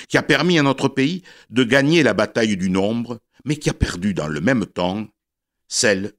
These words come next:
de la démocratisation d'accès à la réussite. Les enquêtes le démontrent,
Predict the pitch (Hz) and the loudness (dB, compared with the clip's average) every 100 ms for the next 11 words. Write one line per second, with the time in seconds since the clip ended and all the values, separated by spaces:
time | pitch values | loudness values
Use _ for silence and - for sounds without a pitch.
0 | _ 90 82 78 123 113 98 80 90 80 | _ -6 -4 0 0 0 -2 -6 -6 -6
1 | - 117 101 82 - 101 73 67 65 - | -4 -4 -2 -4 -4 -4 -4 -6 -6 -8
2 | 69 _ - _ _ _ _ - - - | -8 _ -20 _ _ _ _ -20 -20 -4
3 | 131 165 185 180 202 202 131 113 101 80 | 0 4 2 2 0 2 2 4 2 0
4 | 64 64 - | -6 -14 -20